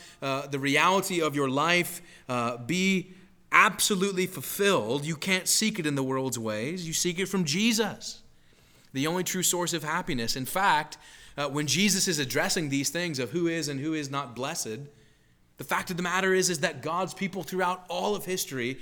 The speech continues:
have constantly misappropriated the pursuit of happiness. They're always looking in the wrong place for it. And so our culture today is no different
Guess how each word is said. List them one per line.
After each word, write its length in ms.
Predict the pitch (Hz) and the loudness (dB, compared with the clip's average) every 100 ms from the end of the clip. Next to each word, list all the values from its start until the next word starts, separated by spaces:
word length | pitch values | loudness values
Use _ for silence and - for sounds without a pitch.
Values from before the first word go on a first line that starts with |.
| - - | -10 -10
have 260 | - 165 139 - | -8 -6 -4 -4
constantly 1120 | - 131 170 196 226 - 233 208 208 202 190 - - | -6 -6 -2 0 0 0 -2 0 0 0 -2 -10 -12
misappropriated 1400 | 131 139 208 226 - 185 202 170 170 139 120 123 135 151 - - - - - _ _ | -2 4 6 4 2 4 6 6 2 2 2 2 2 -2 -10 -18 -18 -18 -20 _ _
the 100 | 143 | -8
pursuit 460 | - 165 - 208 196 | 0 4 6 6 6
of 60 | |
happiness. 720 | 185 233 233 143 95 - - - _ _ _ - | 4 0 0 -2 -6 -10 -12 -16 _ _ _ -8
They're 100 | - | 2
always 340 | 226 277 233 | 4 6 4
looking 220 | 269 262 | 4 2
in 60 | 240 | 4
the 80 | 214 | 4
wrong 240 | 214 220 | 4 2
place 260 | 214 214 208 | 0 -2 -2
for 220 | 127 101 | -4 -6
it. 100 | 90 - _ _ _ _ _ _ _ _ - | -10 -18 _ _ _ _ _ _ _ _ -6
And 100 | 165 | -2
so 120 | 202 | 0
our 140 | 185 | 0
culture 340 | 190 220 240 226 | 0 2 2 0
today 280 | 208 220 220 | 0 0 2
is 160 | 196 170 | 2 2
no 260 | 190 226 | 2 2
different 460 | 196 214 185 160 | 2 0 -2 -6